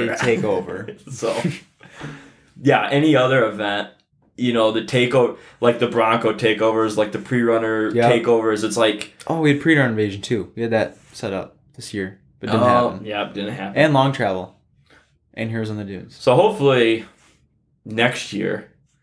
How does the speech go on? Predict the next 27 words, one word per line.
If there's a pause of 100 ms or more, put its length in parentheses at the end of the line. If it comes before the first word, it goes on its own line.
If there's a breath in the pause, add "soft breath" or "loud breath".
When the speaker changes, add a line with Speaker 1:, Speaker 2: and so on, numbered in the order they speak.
(380)
Speaker 1:
no
covid, (600)
Speaker 2:
Yes.
Speaker 1:
all
the,
you're
gonna
be
hosting
a
lot
more
events
at
Speaker 2:
Yeah.
Speaker 1:
the
golf
course. (140)
Speaker 2:
Normally
we're
booked
up
with
an
event
every
weekend.